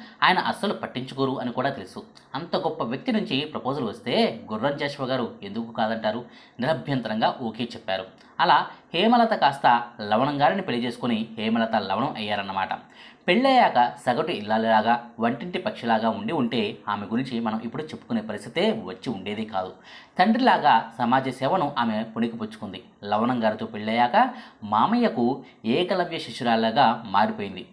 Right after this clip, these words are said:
ఆమెకు కూడా దేవుడు అంటే నమ్మకం లేదు, పరమ నాస్తికురాలు. టైగర్ నాగేశ్వరరావు సినిమాలో కూడా ఆమెతో ఓ మాటను అనిపిస్తారు.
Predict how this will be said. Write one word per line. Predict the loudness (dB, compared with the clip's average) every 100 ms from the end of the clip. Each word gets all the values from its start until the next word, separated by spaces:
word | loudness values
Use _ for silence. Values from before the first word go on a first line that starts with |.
| _ -2
ఆమెకు | 0 0 -4
కూడా | 0 4 4 0
దేవుడు | -6 0 0 0
అంటే | -2 -4 -6
నమ్మకం | -4 -6 -6
లేదు, | -6 -8 -12 -18 -20 _
పరమ | -2 0
నాస్తికురాలు. | -2 0 -2 -2 -6 0 0 -2 -12 -20 -20 _
టైగర్ | 4 6 6 6
నాగేశ్వరరావు | 4 2 -2 -2
సినిమాలో | -2 2 2 2
కూడా | 2 4 4 2
ఆమెతో | -2 -2 -2 -4 -4
ఓ | -4 -2 -2
మాటను | 0 0 0
అనిపిస్తారు. | -4 -6 -8 -6 -8